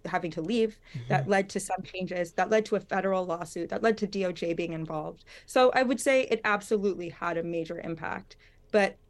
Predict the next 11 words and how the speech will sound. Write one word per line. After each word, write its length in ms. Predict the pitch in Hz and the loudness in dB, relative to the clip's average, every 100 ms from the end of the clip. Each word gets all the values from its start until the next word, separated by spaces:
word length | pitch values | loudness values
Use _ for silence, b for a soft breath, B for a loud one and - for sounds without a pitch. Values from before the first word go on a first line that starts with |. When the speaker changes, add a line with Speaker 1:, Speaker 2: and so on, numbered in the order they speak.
| _ _ - | _ _ 0
Speaker 1:
uh, 220 | 214 202 - _ _ | 2 0 -6 _ _
I 120 | - 247 | 2 4
don't 260 | 311 - | 4 0
think 520 | - - 247 226 - - _ _ _ - | -2 4 4 4 -6 -20 _ _ _ 0
it 160 | 208 | 2
changed 340 | - 202 180 170 | 0 -2 -2 -6
everything. 600 | 165 170 165 - 214 208 160 | -8 -8 -6 -6 -8 -6 -4
Speaker 2:
Mm-hmm. 260 | 127 147 139 | -2 0 2
Speaker 1:
And 80 | 196 | 4
I 100 | 196 | 4
think 320 | 226 208 | 2 0